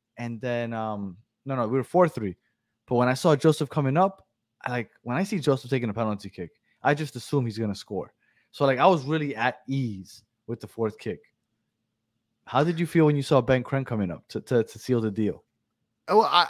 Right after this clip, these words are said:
Speaker 2: I actually feel like Ben Krem has, like, this new, this new confidence
Speaker 1: Swag?
Speaker 2: about him. Yes, yes, big time, big time. Now, David Ruiz, I'll tell you about that penalty.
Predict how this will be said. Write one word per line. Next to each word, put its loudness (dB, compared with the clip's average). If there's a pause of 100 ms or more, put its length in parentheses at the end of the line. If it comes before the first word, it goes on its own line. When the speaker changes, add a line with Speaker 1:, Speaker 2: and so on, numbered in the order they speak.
(120)
Speaker 2:
I 8
actually 4
feel 4
like 6
Ben 4
Krem 2
has, 2
like, 2
this -4
new, -2 (480)
this -4
new -2
confidence 6
Speaker 1:
Swag? -6
Speaker 2:
about 0
him. -16 (100)
Yes, 2
yes, -4
big -2
time, -8 (480)
big 4
time. 2
Now, 4
David 0
Ruiz, -2
I'll 4
tell 2
you 4
about 4
that 2
penalty. -4